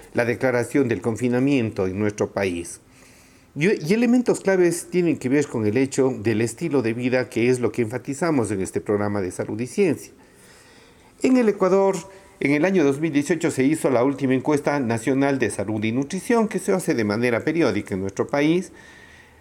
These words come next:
Se utilizó, pues, un muestreo probabilístico, se, se encuestaron a mujeres de diez a cuarenta y nueve años, también se,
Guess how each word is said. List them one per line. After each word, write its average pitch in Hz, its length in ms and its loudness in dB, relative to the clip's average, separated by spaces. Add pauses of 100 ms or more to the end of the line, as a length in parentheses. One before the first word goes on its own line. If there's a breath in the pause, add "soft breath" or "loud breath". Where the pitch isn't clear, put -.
(120)
Se 170 160 0
utilizó, 180 500 2
pues, 185 380 2
un 127 120 2
muestreo 147 360 2
probabilístico, 180 1200 0
se, 135 440 6
se 143 140 0
encuestaron 160 600 2 (360 loud breath)
a 123 100 -2
mujeres 139 400 0
de 120 80 2
diez 143 180 2
a 127 120 0
cuarenta 143 320 0
y - 20 2
nueve 139 340 2
años, 185 580 0
también 139 360 2
se, 113 640 0